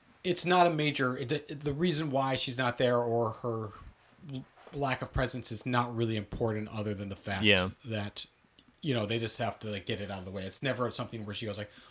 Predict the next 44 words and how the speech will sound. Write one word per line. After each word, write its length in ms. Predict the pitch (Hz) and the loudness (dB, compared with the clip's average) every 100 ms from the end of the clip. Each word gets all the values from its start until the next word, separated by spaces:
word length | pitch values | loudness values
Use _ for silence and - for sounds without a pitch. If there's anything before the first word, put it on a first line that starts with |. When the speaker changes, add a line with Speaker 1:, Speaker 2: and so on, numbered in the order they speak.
| - | -10
Speaker 1:
"Oh, 80 | 156 | -6
I 80 | |
really 220 | 151 170 165 | -4 -4 -2
loved 260 | 160 151 | -2 -2
my 140 | 156 151 | -2 0
mom, 560 | 151 151 143 143 139 | 2 2 2 0 0
you 120 | 143 | 0
know, 240 | 139 139 139 | 0 -2 -4
and 220 | 135 139 | -4 -4
now 280 | 143 147 147 | -4 -2 -2
I, 400 | 139 143 139 135 151 | -2 -4 -4 -6 -6
I 40 | 147 143 | -6 -6
used 140 | - | -8
to 60 | 135 | -8
be 60 | |
so 140 | - 147 | -4 -4
happy 280 | 147 147 147 | -2 -4 -4
when 80 | |
I 60 | 139 | -4
was 140 | 131 | -4
a 40 | - | -6
kid, 260 | 147 139 | -2 0
and 80 | 131 | 0
now 160 | 131 135 | -2 -2
I'm 80 | 135 | -4
just 160 | 135 | -6
stuck 160 | - 131 | -6 -2
here 100 | 139 | -2
with 120 | 127 | -2
my 80 | 127 | -4
evil 240 | 127 127 | -6 -6
dad." 220 | 123 127 117 | -2 0 2
Like, 160 | 107 - - - | 0 -4 -12 2
there's 120 | 139 | 8
no 120 | 160 | 10
conversation 640 | 147 139 117 110 113 - 104 | 8 4 2 2 0 0 -2
like 200 | 101 - | -4 -6
that 200 | 95 - | -8 -10
that 100 | - | -12
happens 400 | - 104 104 - | -12 -10 -10 -8
or 40 | |
anything. 320 | 95 92 101 101 | -8 -10 -10 -8
There's 220 | 101 113 | -6 -6
no, 120 | 104 | -6